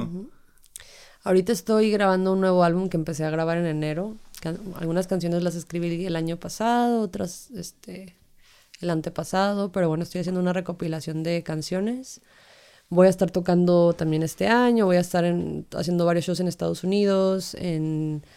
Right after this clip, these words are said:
aquí en México, eh, y, pues, ahora sí que lo que vaya, vaya saliendo en el, en el camino, pero, pues, lo, lo principal es estar haciendo shows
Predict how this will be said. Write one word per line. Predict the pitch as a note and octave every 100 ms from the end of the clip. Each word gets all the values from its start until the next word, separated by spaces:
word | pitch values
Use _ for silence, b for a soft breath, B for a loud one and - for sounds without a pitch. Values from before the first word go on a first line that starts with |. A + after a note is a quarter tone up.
| b b b -
aquí | D#3+ E3+
en | D#3+
México, | F3+ F3+ F3 - F3 E3 E3 E3+ E3+ - _ _ - -
eh, | D#3+ D#3 D#3 D3+ D3+ D3+ D#3 _ _ b b b b b b _ -
y, | F#3 E3+ E3 D#3+ D#3
pues, | - E3 - - _ _ _ _ _ _ _ _ _ _ _
ahora | F#3 F3+
sí | F3+
que | F#3
lo | G3+ F#3
que | F3+
vaya, | E3 E3+ F3 F3+ F3 E3 F3
vaya | F3 F3+
saliendo | F3+ E3 D#3+ E3 F3 E3+
en | E3
el, | D#3 D#3 D#3
en | - D#3+
el | D#3+
camino, | D#3+ E3 F#3+ F#3
pero, | F#3 D#3+ D3+
pues, | - -
lo, | E3 E3
lo | - E3 D#3 D3
principal | E3+ E3 E3 - D#3+
es | E3
estar | F3 F3
haciendo | E3 E3+
shows | F3 A#3 B3 B3+ A#3